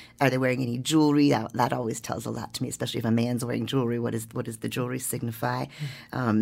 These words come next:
Speaker 1: you know, women, are they manicured? I look for that a lot 'cause that says something to me about how much somebody cares about their appearance,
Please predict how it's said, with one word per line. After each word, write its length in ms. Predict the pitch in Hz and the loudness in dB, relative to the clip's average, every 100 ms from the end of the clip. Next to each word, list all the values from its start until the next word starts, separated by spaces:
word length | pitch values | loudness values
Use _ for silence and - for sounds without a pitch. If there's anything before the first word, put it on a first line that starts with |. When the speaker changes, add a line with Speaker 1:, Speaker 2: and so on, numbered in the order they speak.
| 113 113 | 2 4
Speaker 1:
you 120 | 147 | 4
know, 180 | 123 120 | 4 2
women, 500 | 139 147 135 131 120 | 4 6 6 4 2
are 120 | 117 | 2
they 120 | 120 | 0
manicured? 500 | 120 135 143 139 131 | 4 4 4 2 -2
I 100 | 117 | -2
look 140 | 123 | -6
for 120 | - 135 | -2 -2
that 200 | 127 120 | 0 -2
a 40 | |
lot 280 | 120 123 - | -4 -4 -6
'cause 120 | 135 | -6
that 140 | 123 - | -6 -6
says 180 | 123 | -6
something 320 | - 131 - 120 | -6 -6 -10 -6
to 120 | 139 | -2
me 160 | 123 | -2
about 260 | 120 117 113 | -4 -6 -6
how 200 | 117 123 | -6 -4
much 220 | 120 120 | -4 -4
somebody 320 | - 120 120 | -4 -4 -6
cares 300 | - 139 120 | -6 -6 -4
about 240 | 117 113 117 | -4 -6 -6
their 160 | 120 | -8
appearance, 600 | 120 - 147 123 - - | -8 0 2 2 4 2